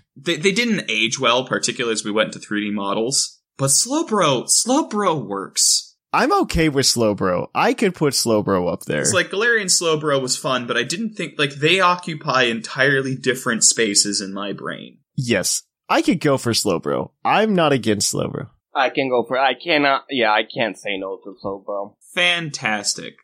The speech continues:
Speaker 1: Slowbro's on the list, so we've got one top and one bottom left.
Speaker 2: Yes, Jushiro, it is you.
Speaker 3: Ah, okay, so let's go with my top, um, I, <sighs> you guys gonna hate me,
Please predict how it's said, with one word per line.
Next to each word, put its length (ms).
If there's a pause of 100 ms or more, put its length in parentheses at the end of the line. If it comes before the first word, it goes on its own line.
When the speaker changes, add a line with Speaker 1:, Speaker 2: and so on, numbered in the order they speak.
(100)
Speaker 1:
Slowbro's 640
on 160
the 60
list, 300
so 60
we've 140
got 180
one 240
top 300
and 140
one 180
bottom 380
left. 400 (220)
Speaker 2:
Yes, 460
Jushiro, 760 (340)
it 120
is 200
you. 340 (220)
Speaker 3:
Ah, 1300
okay, 200
so 240
let's 220
go 320
with 220 (240)
my 320 (120)
top, 320 (220)
um, 1200 (200)
I, 160
<sighs> 880
you 100
guys 220
gonna 160
hate 200
me, 240